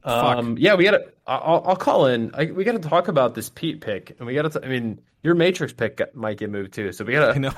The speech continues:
Speaker 2: we gotta figure out what we're gonna do. I mean, obviously everybody has to have five movies, so we gotta figure that out, but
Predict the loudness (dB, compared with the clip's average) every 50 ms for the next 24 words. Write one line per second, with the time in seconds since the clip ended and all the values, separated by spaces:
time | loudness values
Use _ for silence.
0 | -4 0 2 4 4 4 4 4 4 6 6 6 6 6 4 4 2 0 0 2
1 | 0 0 0 -2 -4 -4 -4 -2 -2 -2 -2 0 0 0 0 -2 -4 -4 -6 -4
2 | -4 -4 -4 -2 -2 -2 -2 -4 -4 -2 -2 -2 -2 -2 -4 -6 -8 -8 -10 -10
3 | -10 -10 -8 -6 -6 -6 -6 -6 -8 -6 -4 -2 -2 -2 -2 -2 -4 -6 -8 -10
4 | -10 -10 -10